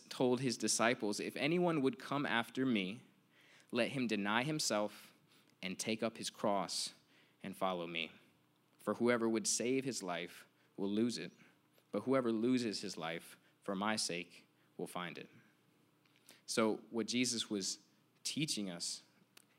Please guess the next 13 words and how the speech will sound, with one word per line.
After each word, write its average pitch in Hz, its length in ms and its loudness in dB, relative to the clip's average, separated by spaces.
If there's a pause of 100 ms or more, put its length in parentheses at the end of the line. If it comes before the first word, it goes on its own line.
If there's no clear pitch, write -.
is 104 100 -8
that - 280 -4
following 117 500 2
him 95 500 -4 (440)
means 98 240 -4
self-denial, 90 1000 -4 (1000)
being 127 300 4
willing 120 400 2
to 127 400 0 (220)
say 113 280 0
no 107 300 2
to 101 220 -4
ourselves, 80 440 -6